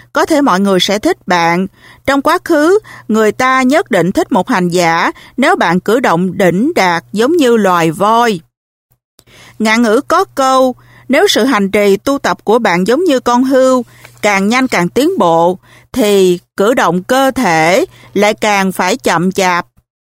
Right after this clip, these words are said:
Câu này không có trong giáo pháp, tôi chưa từng thấy trong kinh điển, nhưng nó là một câu ngạn ngữ Tây Tạng. Đôi khi,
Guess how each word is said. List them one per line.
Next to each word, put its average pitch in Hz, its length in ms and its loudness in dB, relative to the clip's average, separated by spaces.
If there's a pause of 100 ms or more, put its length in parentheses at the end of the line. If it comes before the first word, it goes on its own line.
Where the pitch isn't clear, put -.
(400)
Câu 294 160 2
này 226 180 0
không 285 280 0
có 294 440 2
trong 254 200 0
giáo 269 180 0
pháp, 320 280 -2 (100)
tôi 254 140 0
chưa 269 180 0
từng 175 220 -2
thấy 247 500 0
trong 226 340 0
kinh 240 280 0
điển, 185 440 2
nhưng 240 180 0
nó 247 120 2
là 247 160 0
một 175 240 -2
câu 220 140 0
ngạn 175 260 0
ngữ 180 260 2
Tây 226 160 0
Tạng. 170 420 -2 (840)
Đôi 294 260 2
khi, 302 320 2